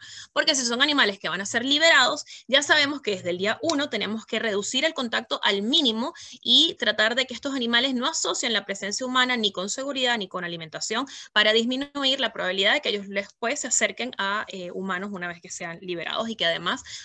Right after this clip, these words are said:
aumente su probabilidad de sobrevi-, de sobrevivir, eh, por sí solos, ¿no? Em,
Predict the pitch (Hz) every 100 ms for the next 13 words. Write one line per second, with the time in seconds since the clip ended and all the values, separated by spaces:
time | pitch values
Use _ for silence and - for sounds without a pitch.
0 | - 277 294 277 - 269 277 - - 247
1 | 254 220 202 247 262 220 185 180 - 185
2 | - 170 170 170 226 403 - - - -
3 | 190 196 180 175 - - - - 233 381
4 | - - - - - 233 226 226 220 214
5 | 208 202